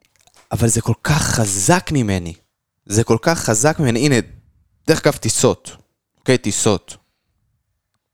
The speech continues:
אני... בואו, אני, אני אגלה לכם סוד, כנראה שאתן יודעות. או שזה, או שאתם לא יודעות. טסתי המון בחיים, פעמים בחיים שלי, המון, המון. רק, אה, ברוסיה הייתי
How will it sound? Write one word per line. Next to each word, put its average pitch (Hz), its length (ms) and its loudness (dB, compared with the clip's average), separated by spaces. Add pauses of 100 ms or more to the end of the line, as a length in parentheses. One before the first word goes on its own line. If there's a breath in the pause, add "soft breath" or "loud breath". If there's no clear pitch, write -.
(120)
אני... 107 880 0 (440)
בואו, 131 220 2
אני, 123 220 -2
אני 107 120 -2
אגלה 107 180 4
לכם 107 220 -2
סוד, 113 380 0 (240)
כנראה 98 220 -4
שאתן 95 200 -6
יודעות. 87 340 -6 (760)
או 104 60 -14
שזה, 92 300 -6
או 87 60 -6
שאתם - 260 -4
לא 90 40 -2
יודעות. 85 320 -6 (500)
טסתי 139 320 2
המון 139 300 2
בחיים, 92 360 -2 (480)
פעמים 98 300 -2
בחיים 92 260 -4
שלי, - 260 -6
המון, 123 360 2 (160)
המון. 104 300 0 (600 soft breath)
רק, 127 340 2
אה, 104 640 4
ברוסיה 101 560 2 (720)
הייתי 95 540 0